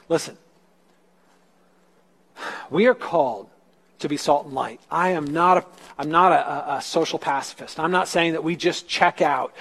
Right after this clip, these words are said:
and, and wait for Jesus to come back. I'm not saying we don't engage. We have been called to be salt and light.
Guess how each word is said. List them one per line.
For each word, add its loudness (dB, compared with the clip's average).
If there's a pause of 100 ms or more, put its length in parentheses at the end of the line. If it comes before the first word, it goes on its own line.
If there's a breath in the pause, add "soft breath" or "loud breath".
(240 loud breath)
and, -4
and 0
wait 4
for -4
Jesus -4
to -14
come -4
back. -4
I'm 2
not 2
saying 4
we 2
don't 4
engage. 4
We 4
have 6
been 2
called 4
to -6
be 0
salt 0
and -10
light. -6